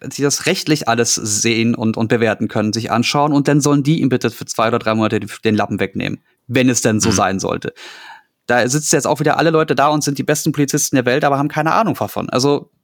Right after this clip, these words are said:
Speaker 1: sollen die machen und dann ist gut.
Speaker 2: Wie ist denn das? Könnte man ihn jetzt, ähm, ich verlinke jetzt die zuständige Polizei dort oder sowas, äh, könnten die ihn dafür drankriegen, weil er das Beweismaterial dafür ja selber veröffentlicht hat? Oder müssten sie da mit einem Messgerät stehen oder, äh,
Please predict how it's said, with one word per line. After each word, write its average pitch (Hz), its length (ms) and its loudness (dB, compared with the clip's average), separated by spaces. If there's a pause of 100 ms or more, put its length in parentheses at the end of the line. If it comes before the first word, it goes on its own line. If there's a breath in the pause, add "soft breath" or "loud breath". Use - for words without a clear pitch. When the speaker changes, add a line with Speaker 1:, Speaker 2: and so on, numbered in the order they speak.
(520)
Speaker 1:
sollen 196 220 0
die 196 60 2
machen 233 300 2
und 208 120 0
dann 196 100 2
ist - 120 -2
gut. - 240 -4 (920)
Speaker 2:
Wie 156 140 -2
ist 151 180 0
denn 190 140 0
das? 110 180 -2
Könnte 175 280 -2
man 156 200 0
ihn 156 140 -2
jetzt, 135 400 -2
ähm, 120 480 0 (160)
ich 120 300 -4
verlinke 139 360 -2
jetzt - 200 -6
die 127 80 -8
zuständige 131 480 -2
Polizei 117 440 -2
dort 151 240 0
oder 135 160 -2
sowas, 135 340 -2
äh, - 100 -6
könnten 143 540 -2
die 165 240 0
ihn 151 120 -2
dafür 127 300 -2
drankriegen, 143 640 -4
weil 123 180 0
er 127 280 -2 (340 loud breath)
das - 180 -4
Beweismaterial 120 800 -2
dafür 117 240 -4
ja 104 80 0
selber 113 260 0
veröffentlicht 151 600 -2
hat? - 240 -4
Oder 147 160 2
müssten 143 320 -2
sie 123 80 -4
da 120 100 0
mit 120 180 -4
einem 117 160 -2
Messgerät 113 560 -2
stehen 101 460 0
oder, 95 680 0
äh, 90 40 -4